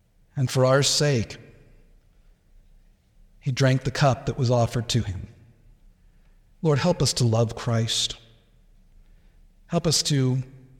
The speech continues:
show that love by obeying Christ. But help us to remember that he has done all of this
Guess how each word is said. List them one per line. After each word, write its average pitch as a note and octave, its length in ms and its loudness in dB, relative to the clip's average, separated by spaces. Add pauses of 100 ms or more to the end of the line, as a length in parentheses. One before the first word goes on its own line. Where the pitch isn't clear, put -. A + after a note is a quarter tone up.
(120)
show D#3+ 360 2
that C3+ 240 0
love C3+ 320 2
by B2 300 2
obeying B2+ 800 0
Christ. B2+ 680 -2 (1200)
But B2 120 -2
help F#3+ 220 4
us D3+ 120 2
to D#3+ 120 2
remember C#3 360 2
that A2+ 100 0
he D3+ 120 2
has B2 140 2
done B2 200 2
all G#2+ 180 2
of G2 100 -4
this - 420 -2